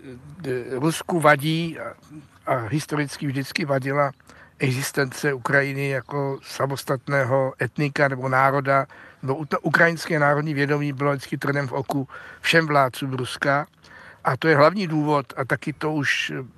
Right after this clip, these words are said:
eh, víceméně, eh, deklarovali. Oni považují každého, kdo se cítí jako Ukrajinec, nebo je ochoten bránit Ukrajinu, prostě za nacistu, to je za zlo.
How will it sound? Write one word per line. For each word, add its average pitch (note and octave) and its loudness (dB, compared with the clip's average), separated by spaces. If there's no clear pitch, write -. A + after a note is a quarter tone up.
eh, - -4
víceméně, C#3+ 0
eh, C3+ 0
deklarovali. D3 6
Oni D3 2
považují C#3+ 4
každého, D#3+ 6
kdo D#3 -4
se D#3 -6
cítí D#3 -4
jako D3+ 0
Ukrajinec, D3+ 0
nebo C#3+ -2
je C#3+ 0
ochoten C#3+ -2
bránit C3+ 0
Ukrajinu, C#3 0
prostě C3+ -4
za C3+ 4
nacistu, D3 0
to C3+ -6
je C3 0
za C3 2
zlo. A#2+ 0